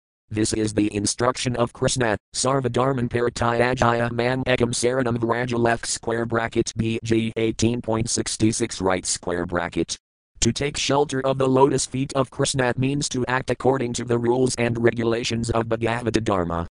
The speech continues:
devotional service. As far as economic development is concerned, we should discharge our occupational duties but fully depend on the lotus feet of the Lord for the results.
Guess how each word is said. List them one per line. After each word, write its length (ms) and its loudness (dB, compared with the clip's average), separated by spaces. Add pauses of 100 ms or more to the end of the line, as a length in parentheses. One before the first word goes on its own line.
devotional 580 2
service. 560 -2 (400)
As 220 -2
far 260 0
as 200 2
economic 480 0
development 600 0
is 200 0
concerned, 540 -2 (180)
we 160 2
should 240 -2
discharge 520 0
our 300 4
occupational 680 0
duties 440 -4
but 220 0
fully 420 0
depend 400 -2
on 160 0
the 80 4
lotus 400 2
feet 280 -6
of 120 2
the 100 2
Lord 380 2
for 180 0
the 120 -2
results. 640 0